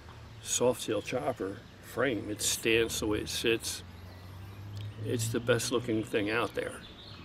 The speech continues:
in, uh, those types of, uh, suspensions. But, um, that's my opinion. You, you can have your own opinion. Um, but I'm not nuts about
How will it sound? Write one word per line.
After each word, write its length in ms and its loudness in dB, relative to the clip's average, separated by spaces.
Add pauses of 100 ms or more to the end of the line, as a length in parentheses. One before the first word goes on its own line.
(560)
in, 220 -2
uh, 360 -4
those 220 -2
types 380 -2
of, 180 -10
uh, 120 -6
suspensions. 800 -2
But, 240 2
um, 260 2 (160)
that's 220 4
my 160 2
opinion. 380 4
You, 40 2
you 160 -2
can 200 -2
have 120 4
your 140 8
own 80 8
opinion. 400 -2 (1200)
Um, 320 4 (800)
but 100 4
I'm 100 4
not 160 4
nuts 200 4
about 320 4